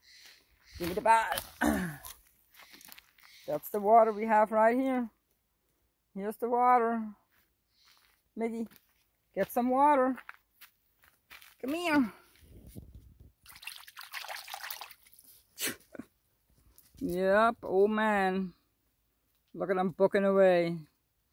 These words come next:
Where you going? Hmm? He's leaving.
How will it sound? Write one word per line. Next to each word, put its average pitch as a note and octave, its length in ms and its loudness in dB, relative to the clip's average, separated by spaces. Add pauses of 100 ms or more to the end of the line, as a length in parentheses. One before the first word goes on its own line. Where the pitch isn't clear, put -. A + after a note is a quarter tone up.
(400)
Where F3+ 200 2
you A#3 140 6
going? B3 500 6 (2250)
Hmm? E4+ 320 4 (1600)
He's B3 280 -10
leaving. G#3 580 -2